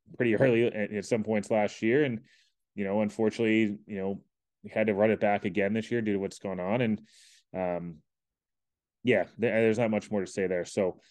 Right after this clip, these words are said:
again, kind of in wrapping here, we'll have, you know, a weekly spot with Brad, uh, likely tomorrow, um, you know, talk a little bit more about this game and then start to preview some Jets Dolphins stuff. And,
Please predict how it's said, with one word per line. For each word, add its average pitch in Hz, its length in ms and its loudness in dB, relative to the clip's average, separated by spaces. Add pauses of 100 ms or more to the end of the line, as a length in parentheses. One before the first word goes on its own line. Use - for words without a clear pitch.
(280)
again, 127 320 4
kind 127 180 2
of 110 80 0
in 110 100 0
wrapping 110 380 2
here, 104 320 0
we'll 120 160 2
have, 120 300 2
you 120 80 -10
know, 101 120 -4
a 101 40 -2
weekly 113 260 -2
spot 101 240 -2
with 92 140 -8
Brad, 98 440 -2 (120)
uh, 90 240 -6
likely 156 260 4
tomorrow, 107 600 4 (120)
um, 90 460 -6 (500)
you 110 60 -6
know, 107 100 2
talk 107 300 2 (100)
a 117 40 -2
little 120 140 4
bit 113 100 4
more 110 120 2
about 104 220 0
this 131 160 0
game 113 300 0
and 101 80 -4
then 98 160 -6 (100)
start 110 140 -2
to - 60 -14
preview 107 220 0
some 101 140 -4
Jets 98 220 -2
Dolphins 117 360 2
stuff. 110 320 2
And, 87 140 -8